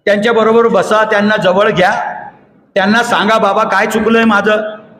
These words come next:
आमचं चुकलं असेल तर आम्ही माफी मागायला तयार आहोत."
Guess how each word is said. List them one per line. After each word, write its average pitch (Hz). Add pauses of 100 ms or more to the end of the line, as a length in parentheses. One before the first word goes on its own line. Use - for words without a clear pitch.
(240)
आमचं 202
चुकलं 226
असेल 226
तर 226
आम्ही 190
माफी 226
मागायला 220
तयार 214
आहोत." 208